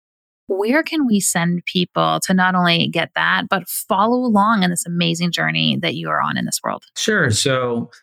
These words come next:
Speaker 2: I talked about the vagus nerve, and I shared with you guys one of my favorite techniques of activating it, but I actually have a quick start guide to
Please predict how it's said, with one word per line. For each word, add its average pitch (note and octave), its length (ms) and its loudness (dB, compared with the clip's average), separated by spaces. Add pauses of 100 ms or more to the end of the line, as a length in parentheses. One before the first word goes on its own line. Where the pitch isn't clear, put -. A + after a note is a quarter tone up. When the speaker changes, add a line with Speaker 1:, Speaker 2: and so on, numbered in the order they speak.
(120)
Speaker 2:
I B2+ 80 -2
talked D3 300 -2
about C3 240 0
the G#2+ 80 6
vagus A#2 440 2
nerve, F3+ 480 2
and G#2+ 280 6
I G#2 40 4
shared A#2 400 2
with A2 160 4
you A2+ 100 4
guys G2+ 460 2
one A2 380 6
of G2+ 160 2
my G#2 400 4
favorite B2+ 460 -2
techniques C#3 420 0
of B2 80 0
activating C#3 400 0
it, D3 120 2
but A2+ 120 4
I A2 120 4
actually A#2 260 0
have G#2+ 100 4
a F#2+ 60 2
quick - 280 -2
start G#2+ 380 0
guide F#2+ 380 2 (360)
to A#2 400 4